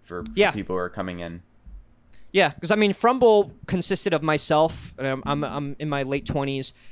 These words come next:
Speaker 2: Chris is in his late tw-, is, is, sorry, Chris is, uh, well into his adulthood, so is Jordan.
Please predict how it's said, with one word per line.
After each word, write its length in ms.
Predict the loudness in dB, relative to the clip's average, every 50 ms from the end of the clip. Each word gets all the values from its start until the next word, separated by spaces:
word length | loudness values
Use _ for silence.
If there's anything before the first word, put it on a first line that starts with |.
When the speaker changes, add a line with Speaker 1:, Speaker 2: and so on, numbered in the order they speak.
| -20 -12 -4
Speaker 2:
Chris 320 | 0 2 4 4 4 2
is 140 | 0 0 0
in 80 | 0
his 120 | -2 -2 0
late 220 | 0 0 0 0
tw-, 180 | -2 -4 -4 -2 -2
is, 180 | -2 -2 -2 -4
is, 200 | -4 -6 -6 -8 _ _ -16
sorry, 280 | -12 -8 -8 -8 -8 -10
Chris 260 | -8 -4 -4 -2 0
is, 140 | 0 -2 -2
uh, 260 | -2 -4 -4 -4 -6 -8 -8 -4 0
well 360 | 4 6 6 6 6 6 4
into 320 | 4 2 -2 -2 -2 0 0
his 180 | 0 0 -2
adulthood, 540 | -2 -2 0 0 0 0 0 -2 -2 -2 -2
so 140 | 0 0 0
is 80 | 0 -2
Jordan. 500 | -4 -4 -2 0 2 2 0 -2 -4